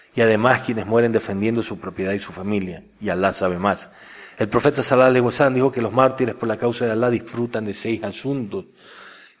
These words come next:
que no los disfruta absolutamente nadie más, seis honras o se-, eh, que Allah subhanahu wa ta'ala concede al mártir. El primero, que en cuanto empiece a correr la primera gota de su sangre,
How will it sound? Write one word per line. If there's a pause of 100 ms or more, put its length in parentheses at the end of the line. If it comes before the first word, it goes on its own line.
que
no
los
disfruta
absolutamente
nadie
más,
seis
honras (640)
o
se-,
eh,
que
Allah
subhanahu
wa
ta'ala
concede
al
mártir.
El
primero, (380)
que
en
cuanto
empiece
a
correr
la
primera
gota
de
su
sangre,